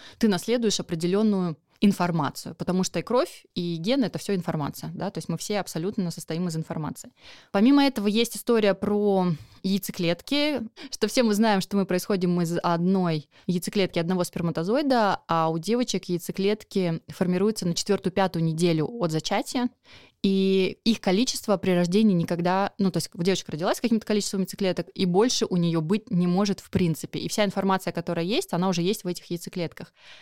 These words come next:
Но она-то пришла из яйцеклетки своей мамы, а яйцеклетка мамы была сформирована на четвертой-пятой неделе от ее зачатия. И дальше мама с этими яйцеклетками внутри живота бабушки. Бабушка впитывала в себя какую-то информацию, внутри развивалась мама, которая впитывала в себя какую-то информацию.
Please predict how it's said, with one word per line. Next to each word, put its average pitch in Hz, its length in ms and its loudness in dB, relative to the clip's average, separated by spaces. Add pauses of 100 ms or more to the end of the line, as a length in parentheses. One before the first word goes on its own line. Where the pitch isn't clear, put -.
(160)
Но 196 140 4
она-то 214 380 2
пришла 190 340 -2
из 175 100 0
яйцеклетки 190 460 -4
своей 175 220 -2
мамы, 208 400 -2 (300)
а 190 60 2
яйцеклетка 190 420 -2
мамы 208 240 4
была 180 160 0
сформирована 180 640 -2
на 165 100 -2
четвертой-пятой 180 640 -4
неделе 165 460 0 (220)
от - 160 -2
ее 156 280 0
зачатия. - 680 -2 (340)
И 185 80 -2
дальше 190 760 2
мама 170 480 2
с - 80 -8
этими 208 260 0
яйцеклетками 185 540 -2
внутри 185 440 0
живота 190 480 0
бабушки. 156 720 0 (280)
Бабушка 196 380 0
впитывала 190 380 0
в - 60 -10
себя 190 220 -2
какую-то 190 340 -4
информацию, 175 640 -2
внутри 226 400 2
развивалась 185 580 0
мама, 165 280 0
которая 196 260 -4
впитывала 180 380 -4
в - 60 -10
себя 180 220 -4
какую-то 180 360 -4
информацию. 175 640 -6